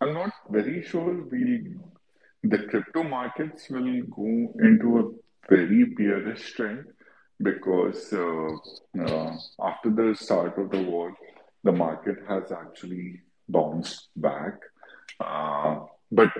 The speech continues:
again, that's just my opinion. Um, though I would say, like, you know, the bear bull cycle,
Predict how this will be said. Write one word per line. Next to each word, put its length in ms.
again, 360
that's 360
just 500
my 180
opinion. 600
Um, 640
though 500
I 100
would 240
say, 280
like, 420
you 180
know, 180
the 80
bear 400
bull 300
cycle, 580